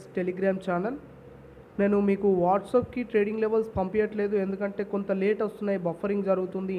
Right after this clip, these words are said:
ఇంటర్నెట్ ప్రాబ్లం వల్ల. కాబట్టి Telegram-ని ఫాలో అయిపోండి. చాప్ ట్రేడర్స్ అనే ఈ Telegram ఛానల్లో నేను కేవలం రెగ్యులర్గా ట్రేడ్ చేసే వాళ్ళని మాత్రమే యాడ్ చేశాను. ఎవరైతే అకౌంట్ ఓపెన్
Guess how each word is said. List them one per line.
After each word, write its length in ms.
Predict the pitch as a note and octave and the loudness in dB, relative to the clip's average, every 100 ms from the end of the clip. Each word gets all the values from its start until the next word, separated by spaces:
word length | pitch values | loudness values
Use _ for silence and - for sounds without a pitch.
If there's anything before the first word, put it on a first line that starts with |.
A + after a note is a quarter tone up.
| F3+ | -2
ఇంటర్నెట్ 400 | G3 G3 F#3 - | -2 -2 -6 -2
ప్రాబ్లం 300 | F3 F3 F3 E3+ | 0 0 0 0
వల్ల. 200 | E3 B3+ - - - - - - - - | -2 -4 -10 -20 -20 -20 -20 -20 -18 0
కాబట్టి 300 | G#3 A3 A3+ G#3+ | 2 2 -2 0
Telegram-ని 720 | G#3+ G#3+ A3 A#3+ A#3+ A#3 A#3+ A#3+ - - | 0 2 0 0 0 -2 -4 -4 -8 -2
ఫాలో 240 | G3 G3 G3+ | 2 4 4
అయిపోండి. 440 | F#3+ F#3+ F#3 F#3+ - - - - - - - - | 4 0 -2 -4 -6 -12 -20 -20 -20 -20 -20 -4
చాప్ 200 | G3+ G3+ - | 0 0 -2
ట్రేడర్స్ 380 | G3 F#3 G3+ G3+ | -2 0 -2 -4
అనే 160 | F#3+ G3 F#3 - G3 | -2 -2 -2 -4 -4
ఈ 20 | F#3 F3+ | -4 -2
Telegram 400 | G3+ A3 A#3 A#3 A3 | 0 2 2 0 0
ఛానల్లో 440 | G3 G3+ G3+ G#3 F#3+ - F3+ G3 | 0 0 0 0 0 -4 -4 -2
నేను 160 | G3+ F3+ G#3 | -2 -2 -2
కేవలం 380 | G3 G#3+ G#3 D#3+ - - F#3+ | 0 0 0 0 -6 -14 -8
రెగ్యులర్గా 460 | F#3 F#3 A3 A3 A3 A3 | -6 -2 0 0 -2 -2
ట్రేడ్ 240 | F#3+ F#3+ F#3+ | -2 -2 -2
చేసే 240 | F#3+ F#3 F#3 E3+ | -6 -4 -4 0
వాళ్ళని 340 | F3+ G3+ G3+ F#3+ | 0 0 0 -2
మాత్రమే 300 | F3+ F#3 F#3+ E3+ | -2 -4 -2 -2
యాడ్ 140 | F3 F#3 | -2 -4
చేశాను. 340 | F3 F3 F3 B3 - - - - - - - F3 | -4 -2 -4 -6 -12 -20 -20 -20 -20 -20 -6 0
ఎవరైతే 360 | G3 G#3 G#3+ G#3+ G3 | 2 2 0 0 -2
అకౌంట్ 300 | G#3 A3 G#3 | 0 0 0
ఓపెన్ 260 | F#3+ F#3+ G3 | -2 -2 -2